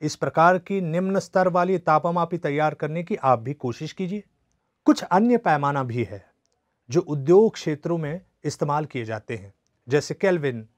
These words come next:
और फ़ारेनहाइट। फ़ारेनहाइट तापमान, ये पैमाना बत्तीस डिग्री हिमांक बिंदु दर्शाने वाला होता है। उसका क्वथनांक दो सौ बारह रहता है। बत्तीस और दो सौ बारह,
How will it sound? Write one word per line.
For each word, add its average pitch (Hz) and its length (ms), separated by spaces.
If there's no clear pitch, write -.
और 135 120
फ़ारेनहाइट। 113 720
फ़ारेनहाइट 220 520
तापमान, 143 600
ये 170 180
पैमाना 139 800
बत्तीस 170 460
डिग्री 185 380
हिमांक 135 600
बिंदु 151 300
दर्शाने 131 400
वाला 123 220
होता 110 260
है। - 120
उसका 185 300
क्वथनांक 214 680
दो 143 260
सौ 202 200
बारह 151 320
रहता 135 300
है। 98 180
बत्तीस 147 640
और 156 220
दो 143 180
सौ 160 180
बारह, 117 380